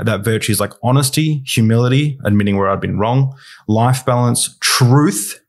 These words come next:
which is a huge one, and good stewardship of finances became very important to me. When I first got married, Amy was, um, working at Subway.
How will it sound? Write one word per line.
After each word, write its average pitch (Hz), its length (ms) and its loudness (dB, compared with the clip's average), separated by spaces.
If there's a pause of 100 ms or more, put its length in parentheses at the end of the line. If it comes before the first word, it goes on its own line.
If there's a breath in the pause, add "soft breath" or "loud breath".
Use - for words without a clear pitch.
(160)
which 101 180 -4
is 92 100 -4
a 98 40 -6
huge 127 340 2
one, 101 340 -2 (240 loud breath)
and 107 140 0
good 143 160 0
stewardship 127 560 -2
of 104 100 -2
finances 110 520 -2
became 98 420 -2
very 113 500 -2
important 98 420 -4
to 85 100 -8
me. - 200 -10 (580 loud breath)
When 117 140 2
I 135 60 6
first 135 300 2
got - 180 -2
married, 127 480 -2
Amy 117 220 0
was, 113 340 -2
um, 104 240 -2
working 104 280 0
at - 100 -6
Subway. 127 540 0